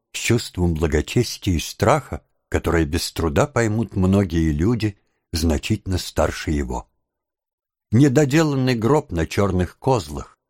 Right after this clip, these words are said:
стоявший посреди лавки, казался таким унылым и зловещим, что холодок пробегал у Оливера по спине, когда он посматривал на этот мрачный предмет.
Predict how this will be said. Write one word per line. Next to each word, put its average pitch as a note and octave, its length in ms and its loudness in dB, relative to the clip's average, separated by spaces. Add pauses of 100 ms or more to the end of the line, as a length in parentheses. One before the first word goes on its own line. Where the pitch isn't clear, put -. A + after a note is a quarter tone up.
(120)
стоявший B2+ 560 0
посреди G2 560 0
лавки, A#2+ 480 0
казался A2 600 0
таким C3+ 420 2
унылым C3 480 2
и - 20 2
зловещим, G#2 840 0 (240)
что - 200 -2
холодок D#3 640 2
пробегал F#2 560 0
у G#2 160 0
Оливера F#2+ 420 0
по G2 140 -4
спине, G2 460 2
когда E2+ 340 -2
он F2+ 140 2
посматривал F2 800 -2
на E2 160 2
этот E2+ 340 -4
мрачный E2+ 540 0
предмет. D#2+ 680 -2